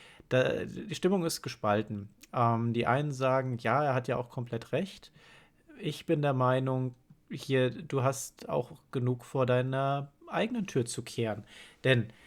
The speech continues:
wir haben zwei Russell Wilsons gesehen in dieser Saison. Die erste Halbzeit, sag ich mal, der Saison und die zweite. In der ersten haben wir ja alle gesagt, boah, wenn er so weiterspielt, M V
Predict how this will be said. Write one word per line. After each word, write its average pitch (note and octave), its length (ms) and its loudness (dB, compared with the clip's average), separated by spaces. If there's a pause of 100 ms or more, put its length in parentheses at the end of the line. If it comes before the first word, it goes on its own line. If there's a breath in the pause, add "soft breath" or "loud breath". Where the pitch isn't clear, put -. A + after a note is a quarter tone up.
(140 loud breath)
wir A#2 120 0
haben E3 440 2
zwei C#3 320 6
Russell C#3+ 420 0
Wilsons A#2 400 -2
gesehen A2 280 -2
in G#2 100 -4
dieser G#2+ 260 -6
Saison. A#2 380 -10 (360)
Die A2 460 -4
erste E3 800 2 (920)
Halbzeit, D3+ 580 0
sag D3+ 200 -2
ich - 160 -10
mal, D#3 360 0
der D3+ 220 -4
Saison D3 360 -6
und D3 80 -10
die D3 100 -10
zweite. - 500 -8 (340 loud breath)
In B2+ 60 -8
der - 120 -4
ersten C#3+ 380 -2
haben B2+ 160 2
wir A#2+ 80 4
ja A2+ 60 4
alle A#2+ 160 2
gesagt, A#2 260 -4
boah, G#2+ 160 -4
wenn A2 100 -4
er G#2+ 80 -4
so G#2+ 100 -4
weiterspielt, A#2 500 -2
M A#2+ 160 0
V A2+ 80 0